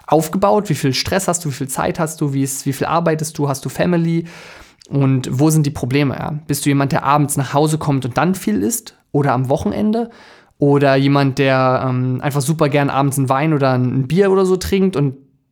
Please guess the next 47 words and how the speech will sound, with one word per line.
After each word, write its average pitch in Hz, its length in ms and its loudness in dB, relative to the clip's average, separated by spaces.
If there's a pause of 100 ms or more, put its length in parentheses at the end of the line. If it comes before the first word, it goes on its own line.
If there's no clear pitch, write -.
(180)
das 170 180 0
ist - 80 -2
irgendwie 202 260 4
ein 190 40 2
schwieriges 202 480 0
Thema? 196 420 -2 (680)
Oder 156 320 4
was 165 140 -2
ist 233 80 2
es 214 140 2
bei 113 120 0
dir? - 180 -8 (120)
Ja, 139 100 0
das 165 140 4
ist 147 60 4
einfach 180 160 2
mal 170 120 4
super 185 300 2
unterschiedlich 151 720 0
und 143 40 -4
das 143 140 -2
macht 147 220 -2
mir 160 120 2
total 147 320 -4
Spaß, 131 520 -4 (320)
ähm, 127 260 0
da 143 140 2
die 139 160 0
individuellen, 135 960 2
äh, 143 100 -6
Situationen 160 600 2
zu 165 140 0
hören 156 240 4
und 131 100 0
dafür 139 240 -2
Lösungen 139 440 2
zu 131 160 -10
bauen 131 300 -2 (440)
und 139 180 2
dann 147 100 4
natürlich, 143 440 2
äh, 135 220 0
entsprechend 143 560 -2
auch 135 160 -2
zu 127 200 -4
hören, 135 280 0
wie, 131 260 0